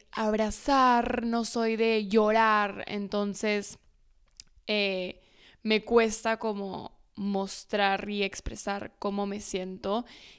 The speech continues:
Y a veces, por ejemplo, quiero llorar y simplemente no puedo, no sé, se me hace difícil. No soy de hablar mucho de mis emociones, como que me incomoda, no me gusta ir a ese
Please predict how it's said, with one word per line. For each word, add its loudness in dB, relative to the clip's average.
Y 2
a 6
veces, 4
por 2
ejemplo, 2
quiero 2
llorar 0
y -4
simplemente -4
no 0
puedo, 0
no -2
sé, -2
se -6
me -2
hace 0
difícil. -4
No 0
soy 0
de -2
hablar 2
mucho 0
de 0
mis -4
emociones, -2
como -6
que -6
me -4
incomoda, 0
no -2
me -2
gusta -2
ir 2
a 0
ese -4